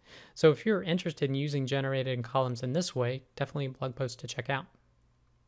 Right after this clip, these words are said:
The next post is Post Gres Q L interval, date, timestamp,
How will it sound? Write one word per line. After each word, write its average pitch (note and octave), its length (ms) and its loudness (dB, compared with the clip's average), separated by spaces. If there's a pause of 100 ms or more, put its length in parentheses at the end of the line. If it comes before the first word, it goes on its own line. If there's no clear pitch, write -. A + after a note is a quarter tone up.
(1300)
The F#3 80 4
next D3+ 160 2
post C#3 360 -2
is B2 220 0 (160)
Post - 260 2
Gres F3 240 6
Q D#3 220 4
L D3 260 4
interval, F3 520 2 (260)
date, D#3 360 2 (200)
timestamp, E3+ 580 -2